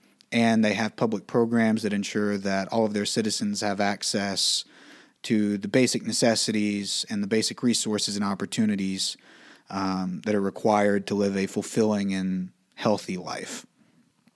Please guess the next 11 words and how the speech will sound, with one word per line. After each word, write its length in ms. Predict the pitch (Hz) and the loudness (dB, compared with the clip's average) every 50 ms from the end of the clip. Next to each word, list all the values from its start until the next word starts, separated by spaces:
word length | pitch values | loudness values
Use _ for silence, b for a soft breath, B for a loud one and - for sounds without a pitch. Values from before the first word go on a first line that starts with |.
| _ _ - - _ - - | _ _ -20 -20 _ -10 -6
Um, 300 | 117 117 107 104 98 101 | -4 -4 -2 -4 -4 -6
a 80 | 107 110 | -2 2
democratic 540 | 113 151 180 180 - - 151 120 104 - | 4 6 6 6 6 6 6 6 4 0
socialist, 800 | - - - 220 208 - - 123 107 110 120 - - - - - B B B B B B B B - | 2 4 6 6 6 6 4 4 4 2 2 2 0 -2 -4 -8 B B B B B B B B 0
on 140 | 110 110 113 | 2 4 6
the 80 | 110 | 6
other 200 | 107 104 110 107 | 6 6 4 2
hand, 500 | 101 107 107 104 104 107 107 107 104 - - _ - | 2 2 2 2 4 4 4 2 0 -2 -6 _ -2
act-, 340 | - 123 127 123 - - - - - | 0 0 0 2 0 -2 -2 2 4
actively 500 | 135 143 165 - - 165 139 139 139 127 | 4 4 4 4 4 2 4 4 4 4
wants 640 | 120 120 123 120 113 - - - - - - - | 6 6 4 4 4 2 0 0 0 0 -2 -4